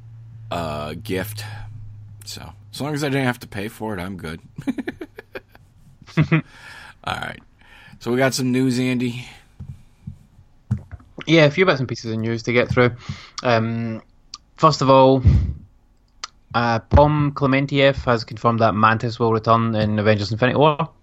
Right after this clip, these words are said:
Speaker 1: Okay.
Speaker 2: So this cast just keeps getting bigger and bigger and
Speaker 1: Mm-hmm.
Speaker 2: bigger and bigger and bigger.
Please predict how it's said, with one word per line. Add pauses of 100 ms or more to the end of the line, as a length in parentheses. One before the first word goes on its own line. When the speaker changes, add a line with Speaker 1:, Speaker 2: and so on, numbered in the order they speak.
(720)
Speaker 1:
Okay. (1900)
Speaker 2:
So
this
cast
just
keeps
getting
bigger
and
bigger
and
Speaker 1:
Mm-hmm.
Speaker 2:
bigger
and
bigger
and
bigger.